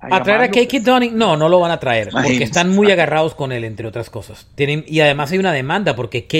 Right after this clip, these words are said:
Speaker 2: K Dunning, la banda que creó, se llama K K Priest, y la gente de, de los de Judas Priest lo demandó por,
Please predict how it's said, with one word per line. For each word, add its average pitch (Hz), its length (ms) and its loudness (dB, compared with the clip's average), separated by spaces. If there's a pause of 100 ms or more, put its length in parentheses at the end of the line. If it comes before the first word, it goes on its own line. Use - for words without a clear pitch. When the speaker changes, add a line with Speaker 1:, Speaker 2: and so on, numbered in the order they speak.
(100)
Speaker 2:
K 175 120 0
Dunning, 175 280 2
la 151 120 2
banda 143 240 0
que 147 100 -4
creó, 135 240 0
se 151 140 -2
llama 147 340 0
K 156 100 0 (140)
K 147 80 -4 (140)
Priest, 214 480 0
y 127 560 -6
la 123 400 -2 (340)
gente 139 300 -2
de, 170 260 0
de 139 160 -2
los 127 160 -4
de 123 160 -4
Judas 147 220 -2
Priest 151 200 -2
lo 160 60 2
demandó 127 540 -2
por, 127 340 -4